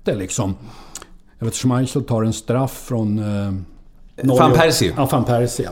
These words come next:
Speaker 1: precis.
Speaker 2: Mm.
Speaker 1: Eh, Fabregas gör det i
Speaker 2: Mm.
Speaker 1: åttiosjätte, ett noll, liksom. Så vi var ju med där länge och väl,
Speaker 2: Mm.
Speaker 1: alltså.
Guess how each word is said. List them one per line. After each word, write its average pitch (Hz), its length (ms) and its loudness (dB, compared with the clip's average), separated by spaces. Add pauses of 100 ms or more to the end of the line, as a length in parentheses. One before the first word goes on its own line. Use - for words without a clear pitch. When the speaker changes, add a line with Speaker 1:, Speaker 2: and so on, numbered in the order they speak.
Speaker 1:
precis. 113 460 -2 (520)
Speaker 2:
Mm. 113 300 0
Speaker 1:
Eh, 107 60 -2
Fabregas 127 540 2
gör 120 140 4
det 113 60 2
i 117 40 2
Speaker 2:
Mm. 110 180 2
Speaker 1:
åttiosjätte, 117 580 -2
ett 104 240 -8
noll, 110 320 -2
liksom. 92 360 -4
Så - 120 -2
vi 127 120 2
var 147 140 4
ju 202 60 4
med 190 460 2
där 113 120 0
länge 147 680 0
och 185 320 -4
väl, - 80 0
Speaker 2:
Mm. 110 280 -4
Speaker 1:
alltså. 95 440 -8